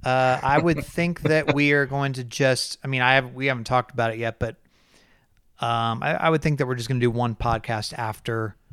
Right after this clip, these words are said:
Speaker 1: the,
Speaker 2: Makes
Speaker 1: uh,
Speaker 2: sense.
Speaker 1: the second race. We, we tried doing a bonus podcast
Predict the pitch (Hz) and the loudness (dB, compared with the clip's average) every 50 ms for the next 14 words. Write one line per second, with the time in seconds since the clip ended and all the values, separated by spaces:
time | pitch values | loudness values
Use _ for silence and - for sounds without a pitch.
0 | - _ _ _ _ _ - - 110 107 101 104 104 101 101 92 87 87 - - | -20 _ _ _ _ _ -6 -2 2 2 2 2 0 -2 -2 -2 -2 -4 -8 -16
1 | _ - - 110 107 104 98 113 120 - - 110 - 117 110 104 101 98 95 - | _ -10 -8 -8 -8 -8 -8 -8 -6 -4 -4 -4 -4 -6 -12 -10 -10 -8 -8 -10
2 | - 139 123 120 120 - - 127 - 151 143 143 135 127 135 135 135 135 131 127 | -8 -8 -8 -8 -8 -10 -10 -6 0 2 2 2 4 2 2 2 4 2 0 0
3 | 113 _ _ _ - - _ - - - - - - - - 127 123 120 120 117 | -6 _ _ _ -20 -20 _ -20 -20 -20 -20 -20 -14 -4 0 2 2 2 2 2
4 | 113 - 107 - 135 135 135 127 - - - 139 123 123 117 - - 123 117 117 | 0 -2 0 2 2 2 2 0 -2 -2 0 2 2 2 0 0 0 0 0 0
5 | 113 - - - - - | 0 -2 -4 -6 -6 -8